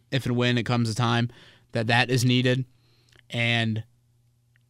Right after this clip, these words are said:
do we see this grow? Do we see this fester a little bit more of, like,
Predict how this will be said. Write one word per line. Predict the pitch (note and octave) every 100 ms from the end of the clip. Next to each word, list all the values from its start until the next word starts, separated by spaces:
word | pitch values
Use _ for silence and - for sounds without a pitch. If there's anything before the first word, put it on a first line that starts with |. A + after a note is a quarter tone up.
| _
do | B2+ C#3
we | C3
see | B2 - C#3+
this | B2 A2
grow? | B2 A#2+ A2 G2
Do | G2+ A#2
we | A2+
see | -
this | B2+ A#2+ - - _ _ _ _ _
fester | - C3 B2+ -
a | A#2
little | A2+ G#2+
bit | G#2
more | G#2+ A2 G#2+
of, | G#2
like, | G#2 G2+ G#2 -